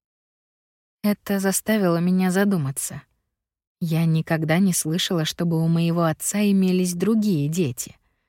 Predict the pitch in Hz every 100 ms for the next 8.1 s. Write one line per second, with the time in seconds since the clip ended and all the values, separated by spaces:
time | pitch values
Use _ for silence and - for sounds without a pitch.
0 | _ _ _ _ _ _ _ _ 262 254
1 | - 220 208 208 202 - 220 226 196 190
2 | 185 - 226 240 185 147 151 151 147 -
3 | 147 156 165 147 143 151 - 165 160 -
4 | - - _ _ _ _ _ _ _ _
5 | _ _ _ - 190 170 170 160 170 -
6 | - 190 190 160 165 175 185 180 165 165
7 | 160 165 165 165 - 175 165 - 208 -